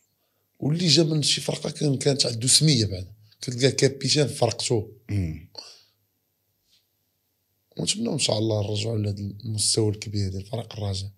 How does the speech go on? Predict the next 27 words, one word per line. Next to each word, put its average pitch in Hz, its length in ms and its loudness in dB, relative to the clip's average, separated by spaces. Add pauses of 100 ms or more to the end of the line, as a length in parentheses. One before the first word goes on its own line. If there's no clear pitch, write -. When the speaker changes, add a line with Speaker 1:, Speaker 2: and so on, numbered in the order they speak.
(280)
Speaker 2:
إن 98 40 -4
شاء 160 140 4
Speaker 1:
قلت 196 100 6
لك - 0 -
Speaker 2:
الله. - 40 -2
Speaker 1:
كانت 214 200 10
أوكلاند 190 380 2
سيتي - 460 2
ومينيرو، 131 1120 0 (560)
Speaker 2:
آه. - 160 -16
Speaker 1:
مونتيري 147 440 6
وبايرن 110 500 4
ميونخ. 95 360 -2 (200)
Speaker 2:
تبارك - 360 -10
الله. 139 160 4
Speaker 1:
فرق 123 100 -4
اللي 123 160 2
كبار. 110 540 -4 (1000)
الصراحة. 95 720 -4 (840)
ديك 104 100 -10
الساعة - 320 2
بايرن 113 440 2
راه 104 60 -4
كانت 104 260 -2
في 107 420 -8
المستوى 110 500 2
العالي. 101 400 -2